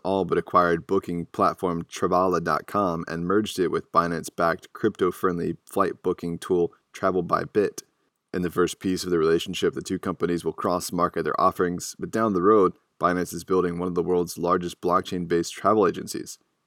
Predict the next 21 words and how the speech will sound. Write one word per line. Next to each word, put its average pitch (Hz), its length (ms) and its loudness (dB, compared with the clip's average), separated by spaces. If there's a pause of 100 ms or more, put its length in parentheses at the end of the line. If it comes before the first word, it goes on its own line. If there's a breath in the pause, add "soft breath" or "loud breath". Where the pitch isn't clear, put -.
(140)
They 78 160 2
aim 85 80 -2
to - 100 -6
build 87 420 2
an 82 160 -6
agency 85 580 -4 (380)
that 85 120 -2
would 85 100 -2
allow 87 200 6
users 87 400 -2
to - 100 -6
book - 260 0
with 90 220 -2
over 87 240 0
two - 260 -4
million 98 300 2
hotels 82 680 0
and 85 240 -6
six - 240 -4
hundred 85 240 -4
airlines. 73 560 -2